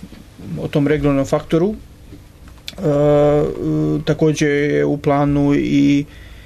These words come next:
e, da Beograd bude sedište buduće regionalne berze električne energije.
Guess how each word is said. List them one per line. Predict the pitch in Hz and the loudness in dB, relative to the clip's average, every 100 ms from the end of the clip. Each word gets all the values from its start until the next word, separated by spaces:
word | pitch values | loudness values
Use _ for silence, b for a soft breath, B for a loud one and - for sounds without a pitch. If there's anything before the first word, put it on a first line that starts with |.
| B B B B - - - - - B B B B - | B B B B -14 -16 -20 -20 -20 B B B B -4
e, | 151 143 | -2 0
da | 147 139 135 | 2 2 2
Beograd | 143 143 143 139 | 0 0 0 0
bude | 139 139 | 0 0
sedište | 147 135 135 - 143 131 - - | -2 -2 -4 -2 -2 -4 -10 -16
buduće | - 143 143 135 139 135 139 - - - - - - | -8 -6 -6 -6 -4 -4 -6 -18 -20 -20 -20 -16 -8
regionalne | 151 143 143 139 | -6 -2 -2 -2
berze | 147 143 139 131 - | -2 -2 -4 -6 -8
električne | - - - - 139 | -12 -10 -12 -10 -8
energije. | 135 143 156 | -6 -2 -2